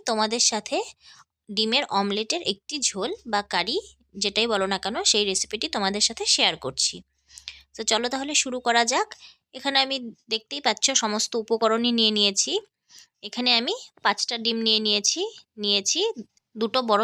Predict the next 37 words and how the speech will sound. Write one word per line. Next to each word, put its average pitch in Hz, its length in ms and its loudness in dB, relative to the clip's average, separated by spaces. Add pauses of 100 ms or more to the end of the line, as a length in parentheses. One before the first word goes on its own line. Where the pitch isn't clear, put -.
(100)
সাইজের 220 360 0
পেঁয়াজ, 220 360 0
নিয়েছি 208 320 0
একটা 226 300 -4
টমেটো 202 440 0 (540)
আর 202 100 0 (480)
একটা - 300 0
রসুন 240 340 0
থেতো 208 240 0
করে 214 160 2
নিয়ে 208 260 2
নিয়েছি। 160 320 -2 (360)
আর 185 140 4
এখানে 240 220 0 (120)
অমলেটটা 208 380 -2
বানানোর 208 340 4
জন্য 220 120 0 (100)
নিয়েছি 202 240 0 (100)
পেঁয়াজ 190 280 4
কুচি 226 260 2
আর 285 140 4
লঙ্কা 170 340 2
কুচি। 143 200 -2 (600)
আলুটা 226 400 2
আগে 220 140 2
থেকেই 240 320 2
সেদ্ধ 196 180 -4 (140)
করে 220 220 4
নিয়েছি। 202 340 2 (1500)
এবারে 220 340 0
ওভেনে 220 380 0
আমি 214 200 0
কড়াই 208 320 4
বসিয়ে 214 340 0
দিয়েছি, 196 320 2 (300)
দিয়ে 214 180 6 (120)
কড়াইয়ে 202 300 4